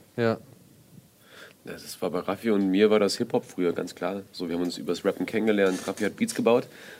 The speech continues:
Speaker 2: hat die dann quasi seine neuesten Beats jede Woche vorgespielt. Und wir waren dann im Kreis und haben gerappt mit anderen Leuten noch. So, und, äh, daraufhin haben wir uns kennengelernt. Und damals hatte ich schon, äh,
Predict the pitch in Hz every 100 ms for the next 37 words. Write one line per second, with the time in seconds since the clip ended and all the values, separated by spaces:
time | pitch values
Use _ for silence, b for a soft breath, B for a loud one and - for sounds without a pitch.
0 | B 95 104 98 98 98 101 95 98 98
1 | 104 113 110 101 113 - - 104 101 104
2 | 95 101 110 - 107 123 - 139 143 143
3 | B B B B - 98 90 - 101 98
4 | 104 104 98 95 - 90 101 117 110 110
5 | 113 120 127 - - - 85 85 82 82
6 | 82 82 85 - b b b - 80 80
7 | - - 85 82 78 87 87 82 B B
8 | - 90 90 104 98 92 92 - 98 110
9 | 113 120 123 92 101 - 92 107 107 -
10 | 107 107 - 107 107 107 - - 92 101
11 | 101